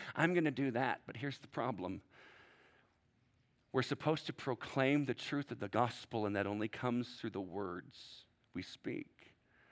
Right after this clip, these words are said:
But we, of course, can back it up with the deeds that we do. So let's not take a phrase,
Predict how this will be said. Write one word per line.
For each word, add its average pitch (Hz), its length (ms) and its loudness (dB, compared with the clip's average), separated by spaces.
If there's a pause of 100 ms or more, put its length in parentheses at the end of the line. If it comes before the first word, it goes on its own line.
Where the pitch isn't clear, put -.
(300)
But 110 80 0
we, 113 140 4
of - 180 -6
course, - 320 2
can 98 180 -2
back 92 260 0
it 92 80 0
up 131 280 2
with 90 160 -10
the - 80 -10
deeds 95 380 -4
that - 120 -8
we 87 100 -8
do. 90 440 -6 (2250)
So - 120 -2
let's 151 160 4
not 151 200 6
take 135 180 0
a 117 60 2
phrase, 110 800 0